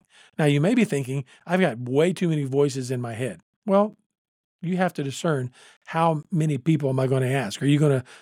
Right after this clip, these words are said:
launch a nationwide poll and order your life according to some poll? I don't think so. But you know who those people are in your life that you could go to and you consider them to be wise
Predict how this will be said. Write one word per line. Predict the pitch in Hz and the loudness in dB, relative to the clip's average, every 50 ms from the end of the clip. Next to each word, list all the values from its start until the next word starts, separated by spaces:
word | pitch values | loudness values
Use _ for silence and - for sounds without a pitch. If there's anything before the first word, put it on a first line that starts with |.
| _ _ | _ _
launch | - 127 131 135 135 147 147 - | -2 2 2 4 4 2 2 0
a | 135 | -2
nationwide | 127 127 135 139 151 - - 135 135 135 135 135 131 123 | -2 0 2 2 2 0 0 0 2 2 2 2 0 0
poll | - 135 131 139 156 156 | 0 2 4 4 4 2
and | 139 123 123 127 196 - - - _ _ _ _ _ _ _ _ | 2 0 -2 -6 -8 -14 -20 -20 _ _ _ _ _ _ _ _
order | - 160 156 147 147 | 2 4 4 4 6
your | 139 135 131 | 4 4 4
life | 131 127 139 135 | 4 2 2 0
according | 135 117 - 143 139 131 127 123 | -2 0 2 2 2 2 -2 -4
to | 127 | -6
some | 123 - 135 117 | -6 -6 -6 -4
poll? | - 135 135 156 165 - - - - _ _ | -2 0 0 0 -2 -4 -10 -20 -20 _ _
I | - 156 | -4 -2
don't | 143 127 101 - _ - | -2 -2 -4 -8 _ -2
think | 190 214 233 - | -2 -2 -2 -2
so. | - - - - - - _ _ _ _ _ _ _ _ _ _ _ _ _ _ | -6 -10 -12 -14 -18 -20 _ _ _ _ _ _ _ _ _ _ _ _ _ _
But | 139 139 | -6 -2
you | 143 226 | -2 0
know | 254 254 220 196 | 2 4 4 4
who | 160 151 170 | 4 2 0
those | 165 160 151 131 - | 0 -2 -2 -2 -2
people | - 160 151 147 139 127 | -2 0 0 0 -2 -2
are | 131 135 139 139 | -2 0 0 0
in | 135 131 | 0 0
your | 127 123 | 2 2
life | 131 127 120 113 107 - - - - _ | 2 2 0 -2 -6 -10 -18 -20 -14 _
that | - 131 | -4 0
you | 131 147 196 185 | 0 2 2 2
could | - 160 131 | 0 0 2
go | 127 147 143 147 | 2 2 2 2
to | - - 123 110 110 - | 0 -4 -6 -8 -8 -6
and | - 139 135 | -4 -2 -2
you | 143 175 | -2 -2
consider | - - 175 139 - - 151 143 143 131 | 0 0 0 0 2 2 4 4 4 4
them | 123 123 120 | 2 0 -2
to | 120 120 | -2 -2
be | 113 123 120 | -2 -2 -2
wise | 120 117 123 123 135 139 143 147 135 - | 0 0 0 0 0 0 0 0 -2 -2